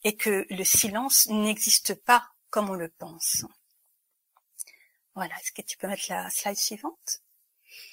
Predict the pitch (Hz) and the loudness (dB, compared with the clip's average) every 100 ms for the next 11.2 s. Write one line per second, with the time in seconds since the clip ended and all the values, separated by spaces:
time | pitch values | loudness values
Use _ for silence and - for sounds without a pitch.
0 | - - _ _ _ - - - 185 - | -20 -20 _ _ _ -6 -4 -6 -6 -8
1 | _ _ _ _ _ _ _ _ _ _ | _ _ _ _ _ _ _ _ _ _
2 | _ _ - 240 240 294 214 190 160 208 | _ _ 4 4 6 0 -2 -4 -4 -6
3 | 208 - - - _ _ - - - - | -10 -12 -12 -18 _ _ -18 -12 -12 -14
4 | _ _ _ 196 233 277 262 330 330 - | _ _ _ 0 2 4 8 8 8 0
5 | 208 185 190 277 - - 226 269 - _ | 2 2 4 4 4 -6 -6 -6 -10 _
6 | _ _ 185 190 202 202 - 240 240 - | _ _ -6 -2 2 2 4 4 4 -2
7 | _ 320 320 - 240 - 208 - - 220 | _ 2 2 0 0 0 -2 -6 -4 -4
8 | 190 180 185 _ - 202 185 - - 170 | -6 -12 -16 _ -6 -4 2 4 4 2
9 | 147 - - - - _ - 233 196 185 | -4 -2 -2 -4 -10 _ -2 0 0 -2
10 | 160 160 - _ _ - - - - - | -4 -8 -12 _ _ -16 -16 -16 -14 -6
11 | - 320 | 6 6